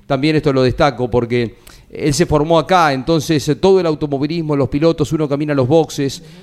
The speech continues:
los ingenieros, los mecánicos, se sienten representados porque es uno de los que,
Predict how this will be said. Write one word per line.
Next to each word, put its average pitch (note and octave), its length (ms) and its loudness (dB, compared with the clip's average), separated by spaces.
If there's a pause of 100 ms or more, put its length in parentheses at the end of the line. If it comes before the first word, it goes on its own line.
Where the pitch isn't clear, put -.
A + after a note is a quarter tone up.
(120)
los B2 180 -4
ingenieros, D3 800 0
los C3 200 -4
mecánicos, D3+ 680 0
se D#3 100 -4
sienten A3+ 300 -2
representados D#3+ 720 0
porque C3+ 260 -2
es F3 120 -2
uno G3+ 180 -2
de E3 80 2
los C3 120 0
que, C#3 360 -2